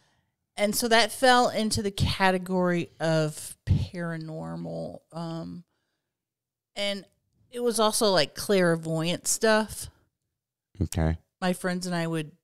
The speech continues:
Speaker 1: do this clairvoyant test where it was, like, try to guess what was on the card.
Speaker 2: Oh, okay.
Speaker 1: Never g-, got 'em.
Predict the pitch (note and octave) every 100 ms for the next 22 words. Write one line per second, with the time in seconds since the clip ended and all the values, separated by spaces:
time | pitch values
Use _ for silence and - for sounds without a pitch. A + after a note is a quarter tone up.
0 | _ _ _ _ _ _ _ F3 F3 D#3
1 | - - - - E3+ D#3+ - D3+ D#3+ -
2 | E3+ D#3+ - - - G#2+ E2+ _ - _
3 | _ _ _ _ _ _ _ E3+ D#3 C3+
4 | C#3+ C#3+ D3 D#3+ D3+ C3+ - C#3 C#3 C#3+
5 | D#3+ - _ G#2 G2 F#2 F#2+ - E2 D#2
6 | A3 A3 G3+ E3+ D#3 - - E3 C3+ C3
7 | B2+ D#3